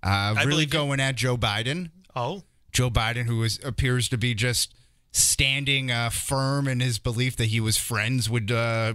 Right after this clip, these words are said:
Speaker 1: Barack Obama, and he wants to remind everybody that, "Hey, do you remember my buddy Barack Obama?" Things are pretty good then, right? I, I feel like everything he was saying was just like, "My buddy Barack Obama, when we were together, we did this and this and
Speaker 2: Oh, so
Speaker 1: this."
Speaker 2: he's legit running for president. That's not, like, a joke.
Speaker 1: Oh, no, yeah, he is.
Speaker 2: Oh, okay.
Speaker 1: Yeah, the former vice president.
Speaker 2: I,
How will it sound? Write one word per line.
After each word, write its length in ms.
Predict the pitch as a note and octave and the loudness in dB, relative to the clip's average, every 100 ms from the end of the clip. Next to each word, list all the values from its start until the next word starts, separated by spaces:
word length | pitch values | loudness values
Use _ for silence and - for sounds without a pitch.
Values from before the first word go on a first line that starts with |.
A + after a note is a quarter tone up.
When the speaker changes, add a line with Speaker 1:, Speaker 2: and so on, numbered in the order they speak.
| G2+ | -2
Speaker 1:
Barack 280 | A#2 A#2 | -2 -2
Obama, 440 | A#2+ A2+ A2 A#2 B2+ | -2 -2 0 0 2
and 80 | A#2+ | 2
he 40 | |
wants 200 | G#2 G#2+ | 2 0
to 80 | - | 0
remind 340 | G#2+ G2+ G#2+ | 0 0 0
everybody 400 | A#2 A#2+ A#2+ B2 | 0 0 0 0
that, 280 | B2+ B2+ C#3 - - - | 0 0 -2 -8 -20 -8
"Hey, 100 | - | -4
do 80 | A3 | -2
you 60 | F3+ | -2
remember 220 | A3+ A#3 | -2 -2
my 120 | A3+ | -2
buddy 300 | E3+ F3 G3 | 0 -2 0
Barack 300 | F3 F3 F3+ | 0 0 0
Obama?" 360 | F3 D3+ D#3+ E3+ | -2 -2 -2 -2
Things 220 | A#3 C4 | -4 -2
are 60 | E4 | -2
pretty 240 | - E3 | 0 0
good 260 | G3+ A#3+ F3+ | 0 -2 -4
then, 260 | F3+ F2+ | -8 -4
right? 200 | G#2 D3 | -2 -2
I, 240 | C#3 C#3+ C#3+ | -2 -2 -2
I 20 | |
feel 160 | C#3+ | -2
like 120 | E3+ D3 | -4 -2
everything 480 | C#3+ C#3+ D3 D#3 | -2 -2 -2 -2
he 120 | C#3 C3+ | 0 2
was 120 | C3 | 2
saying 260 | C#3+ B2+ | 0 0
was 120 | A#2 A2+ | 0 0
just 200 | B2 B2+ | -2 0
like, 120 | G#2 - - - C#3+ - | -2 -6 -20 -14 -14 -8
"My 220 | E3 G3+ | -2 -2
buddy 400 | E3+ F3 F#3 E3 | 0 -2 0 -2
Barack 360 | C#3 D3 D3+ D3 | -2 -2 -2 -2
Obama, 540 | C#3+ A#2 C3 B2+ G2 | -6 -2 -2 -2 -4
when 220 | G#2 B2 | -4 -2
we 140 | D3+ G3+ | -2 0
were 180 | E3+ | -2
together, 420 | C3 C3+ C#3 A#2 G#2 | -2 -2 -2 -2 -2
we 140 | C3 | -4
did 220 | B2 G#2 | -4 -4
this 280 | G2+ F#2+ - | -2 -2 -2
and 100 | F2 | -4
this 220 | F2+ E2 - | -6 -4 -2
and 100 | A#2+ | -2
Speaker 2:
Oh, 40 | |
so 120 | E3 | 0
Speaker 1:
this." 80 | F3 | 0
Speaker 2:
he's 180 | B3 C#4 | -2 -2
legit 360 | A#3+ E3+ F#3+ | -6 -4 -4
running 240 | F3+ F3 D3+ | -2 -4 -4
for 80 | C3 | -4
president. 340 | D#3 C#3+ B2+ | -4 -2 -4
That's 140 | B2+ | -6
not, 60 | D3 | -6
like, 80 | C3+ | -6
a 60 | A#2+ | -6
joke. 380 | B2 A#2 - - | -6 -6 -8 -6
Speaker 1:
Oh, 60 | F3 | -2
no, 180 | F3+ | 0
yeah, 220 | C#3+ F3 G#2 | 0 0 0
he 140 | C3+ | 0
is. 40 | D#3 | 0
Speaker 2:
Oh, 260 | C3+ C3 | 0 -2
okay. 160 | B2+ B2 | 0 0
Speaker 1:
Yeah, 100 | D3 | 0
the 80 | G2 | -2
former 260 | D#3 D3+ | -2 0
vice 220 | C3 C3+ D#3 | 0 0 -2
president. 480 | A2+ G2 - D2+ | -2 -2 -4 -6
Speaker 2:
I, 180 | A2 E3+ | -4 -6